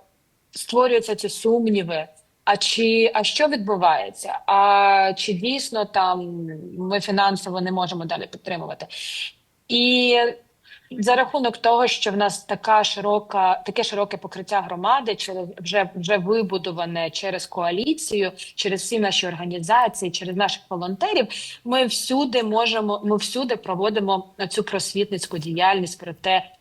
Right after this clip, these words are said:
що таке, з, з чим є допомога для України від Америки, що ми не прос-, що це не є просто там відвезли в конверті гроші, передали комусь на, через кордон український, і вони там купили собі, що захотіли.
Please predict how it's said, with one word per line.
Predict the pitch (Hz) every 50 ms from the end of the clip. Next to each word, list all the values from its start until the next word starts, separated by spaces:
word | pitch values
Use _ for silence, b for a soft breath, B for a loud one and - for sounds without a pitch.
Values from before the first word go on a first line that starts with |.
| b b b b
що | - - - 233 226 226
таке, | 226 226 214 - - 202 190 - 190
з, | - - - -
з | -
чим | - - - - 254 254 240
є | 208 214 180
допомога | 165 180 - - 175 170 165 156 170
для | 170 175 175
України | 170 160 - - 175 165 160 165 165 160 160 151
від | 160 151 165
Америки, | 160 160 160 151 147 - 156 - - 156
що | 156 - - - 196 190 185 B B B B B B -
ми | 190 202 220 226
не | 220 220
прос-, | 214 - 226 226 233 240 226 - -
що | - - 208 202
це | 202 - - 214 208
не | 208 202 202 208 208 202
є | 202 196 220 233 233
просто | 233 214 208 208 202 - 196 175
там | - 190 180 175 175
відвезли | 170 165 185 180 170 202 190 180 214 202
в | 185 -
конверті | - 185 185 185 190 190 190 - 190
гроші, | 175 160 202 196 220 214 - - 196
передали | - 185 180 175 165 160 180 175 180 190 180
комусь | - 185 175 180 180 170 -
на, | 190 175 175
через | 170 - 190 170 175 170
кордон | - - 185 175 190 240 240 220
український, | 190 - - 190 180 180 180 170 - - 175 170
і |
вони | 165 180 190 208
там | - 202 175 165
купили | - 190 - 202 196 190 185
собі, | - 170 165 170
що | - - 170
захотіли. | 165 165 - 180 165 - - - - -